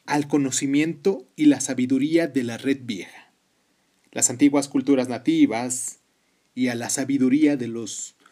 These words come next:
nuevos ancianos, que en nuestros tiempos es muy, muy necesaria,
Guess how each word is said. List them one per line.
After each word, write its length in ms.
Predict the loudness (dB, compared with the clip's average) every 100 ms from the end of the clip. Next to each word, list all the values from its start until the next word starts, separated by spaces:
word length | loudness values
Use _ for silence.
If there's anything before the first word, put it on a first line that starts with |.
| _ _
nuevos 380 | -2 -2 0 -2
ancianos, 680 | -2 0 2 2 -2 -12 -16 _ _
que 280 | 0 0 -2
en 100 | -6
nuestros 480 | -6 -2 0 0
tiempos 640 | -2 -2 -2 -4 -4 -6 -8 _ _ _ _ _ _ _ -6
es 520 | -2 -2 0 -2 -4 -2
muy, 400 | 2 2 2 0
muy 280 | 0 2
necesaria, 800 | 2 0 -2 0 0 0 -4 -12